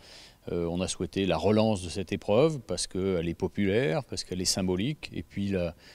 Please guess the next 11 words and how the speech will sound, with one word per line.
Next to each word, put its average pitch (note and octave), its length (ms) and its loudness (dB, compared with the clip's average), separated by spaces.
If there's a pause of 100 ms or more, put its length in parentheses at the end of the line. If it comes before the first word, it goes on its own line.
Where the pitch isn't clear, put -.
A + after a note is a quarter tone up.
(200)
la - 80 4
vraie F#2+ 160 4
capitale F#2+ 480 2
de F2+ 80 2
l'Auvergne, F#2 540 4
on E2+ 140 -2
est F2 60 0
persuadé F#2+ 480 -2
que - 80 -4
c'est G2 120 -6
Châtel-Guyon. G2 580 -4